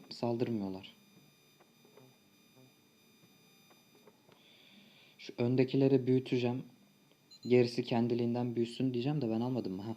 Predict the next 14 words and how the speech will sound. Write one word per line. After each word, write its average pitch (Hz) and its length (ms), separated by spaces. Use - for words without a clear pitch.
boklar 110 380
burada, 98 260
tamam. 92 260
Video 139 300
neredeydi, 151 680
nereye 151 260
geldi? 113 360
Arkadaşlar 113 680
durun, 123 200
izleyin, 113 360
sabredin. 110 440
Çok 117 320
içtim 120 360
de. 92 40